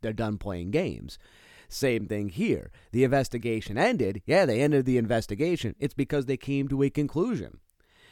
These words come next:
Now, we haven't seen the report, and it looks like we're not gonna see the full report, what was discussed, the final discussions from Tuesday until next week. That's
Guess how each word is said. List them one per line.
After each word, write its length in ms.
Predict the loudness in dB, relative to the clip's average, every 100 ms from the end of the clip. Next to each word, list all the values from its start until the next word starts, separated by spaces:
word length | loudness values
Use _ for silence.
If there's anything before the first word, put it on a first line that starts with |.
| -4
Now, 220 | 2 6
we 160 | 6 4
haven't 420 | 2 0 0 -2
seen 320 | -2 0 2
the 80 | 4
report, 520 | 2 0 -6 -4 -6 -10 -20 _ _ _ _
and 140 | -4 -2
it 80 |
looks 320 | 2 2 2 0
like 160 | 0
we're 120 | 2
not 200 | 4 2
gonna 160 | 2 0
see 260 | 0 -2 -2
the 120 | -4
full 420 | -2 2 4 6
report, 480 | 4 0 0 0 -2
what 220 | 0 4
was 180 | 4 2
discussed, 600 | 0 -2 -2 -2 -2 -4
the 80 | -12
final 680 | 0 2 4 4 2 0 -6 _ _ -12
discussions 960 | -10 -8 -8 -2 -2 -2 -6 -6 -8 -10 -18 _ _ _ _ _
from 340 | -2 2 2 2
Tuesday 460 | 2 2 2 -2 -2
until 540 | -4 -4 0 4 4
next 380 | 4 0 -2 -8
week. 380 | -8 -10 -16 -16 -18 _ _ _ _
That's 320 | -2 0 0